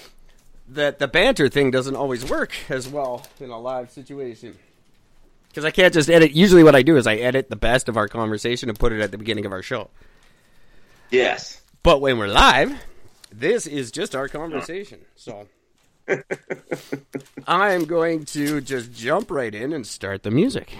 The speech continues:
Speaker 1: How was your day?
Speaker 2: Um, the day was all right.
Speaker 1: That's good.
Speaker 2: It was good. You know, it was, uh, it's quiet. I helped a friend on the phone today dealing with some severe depression and helped get them calmed down and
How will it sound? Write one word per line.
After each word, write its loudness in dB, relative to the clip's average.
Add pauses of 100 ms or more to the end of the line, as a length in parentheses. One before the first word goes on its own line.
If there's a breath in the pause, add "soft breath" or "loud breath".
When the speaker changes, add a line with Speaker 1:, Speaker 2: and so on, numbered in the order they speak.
(160)
Speaker 1:
How 0
was -2
your -2
day? 0 (1800)
Speaker 2:
Um, 0
the -20
day 2
was 0
all 0
right. -4 (360)
Speaker 1:
That's -16
good. -12
Speaker 2:
It -14
was -18
good. -6 (360)
You -16
know, -14 (140)
it -10
was, -8
uh, -4 (540)
it's -20
quiet. 0
I 0
helped -6
a -4
friend -6
on -6
the -12
phone -6
today -6
dealing -4
with -4
some -8
severe 0
depression -4
and -8 (1500)
helped -6
get 0
them -2
calmed -2
down 0
and -6